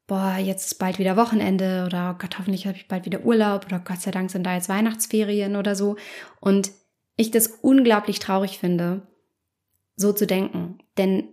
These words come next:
es führt dazu, dass wir uns permanent Lebenszeit wegwünschen. Und ich habe am Anfang dieser Folge schon gesagt, dass es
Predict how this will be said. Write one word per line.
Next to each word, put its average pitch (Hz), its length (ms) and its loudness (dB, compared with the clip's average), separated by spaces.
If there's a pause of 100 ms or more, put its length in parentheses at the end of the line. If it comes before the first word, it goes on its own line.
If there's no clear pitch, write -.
(160)
es 196 200 0
führt 254 240 2
dazu, 220 440 0
dass 202 220 0
wir 190 80 -2
uns 190 200 -2
permanent 196 640 0
Lebenszeit 214 680 2
wegwünschen. 180 760 -8
Und 185 300 -4 (140)
ich - 120 -12
habe 180 140 -4
am 196 100 2
Anfang 220 280 2
dieser 185 200 0
Folge 185 300 -2
schon 190 200 -4
gesagt, 185 420 -2
dass 190 120 -6
es 185 180 -8